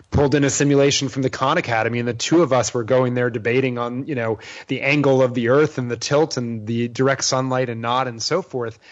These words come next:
That's a conversation we can have because I'm aware of those things. That's where schools need to help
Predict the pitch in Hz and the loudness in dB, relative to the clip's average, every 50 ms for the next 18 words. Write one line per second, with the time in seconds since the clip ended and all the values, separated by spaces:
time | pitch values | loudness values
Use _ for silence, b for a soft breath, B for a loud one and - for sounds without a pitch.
0 | B B B B B B _ - 156 117 101 101 156 180 190 - - 175 - - | B B B B B B _ -20 -18 -12 -4 -2 -2 -2 -2 -6 -10 -12 -10 -8
1 | 160 165 165 151 139 - 147 151 143 - 131 120 113 127 147 147 - - 101 107 | -6 -6 -4 -4 -4 -4 -4 -4 -4 -4 -8 -8 -6 -4 -4 -4 -4 -8 -10 -10
2 | - - 139 175 185 139 107 104 107 107 104 101 - 120 - 139 127 131 131 123 | -10 -8 -6 -4 -2 -2 -2 -2 -4 -6 -6 -8 -8 -4 -2 -2 0 0 0 -2
3 | 120 117 110 123 127 143 131 117 98 90 95 95 - - - - 117 - - - | -2 -4 -2 0 2 2 2 0 -2 -6 -16 -18 -16 -18 -18 -18 -18 -20 -20 -18
4 | 135 - - - b b b b b b b b _ _ _ _ _ _ - 123 | -16 -16 -16 -18 b b b b b b b b _ _ _ _ _ _ -14 -6
5 | 104 147 156 185 - - 226 220 - - - 196 190 185 151 147 156 156 135 135 | -2 -2 -2 -2 -2 0 -2 -2 -2 -2 -4 -2 -2 -2 -2 -2 -2 -2 -2 -2
6 | 117 104 143 165 151 - | -4 -2 -2 -2 -2 -4